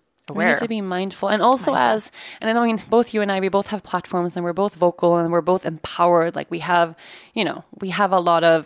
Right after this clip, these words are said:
Speaker 1: prerequisites, I guess, in our life to stand from and shout like this. I think a lot of people f-, don't feel empowered or, "What can I do?"
Speaker 2: Mm-hmm.
Speaker 1: But we all have these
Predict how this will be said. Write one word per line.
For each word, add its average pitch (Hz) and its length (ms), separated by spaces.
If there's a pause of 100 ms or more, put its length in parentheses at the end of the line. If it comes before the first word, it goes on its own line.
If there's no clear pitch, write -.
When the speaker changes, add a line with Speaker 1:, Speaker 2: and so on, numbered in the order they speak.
(140)
Speaker 1:
prerequisites, 165 760
I 147 60
guess, - 220
in 165 80
our 160 100
life 160 220
to - 100
stand 175 380
from 147 360
and 151 120
shout - 440
like 143 120
this. - 280
I 156 60
think 170 260
a 165 40
lot 165 140
of 165 40
people 160 200
f-, - 240
don't 160 180
feel 202 240
empowered - 420
or, - 60
"What 170 180
can 165 140
I 151 120
do?" 156 180 (380)
Speaker 2:
Mm-hmm. 175 180
Speaker 1:
But 175 120
we 185 160
all 175 200
have 160 160
these 156 160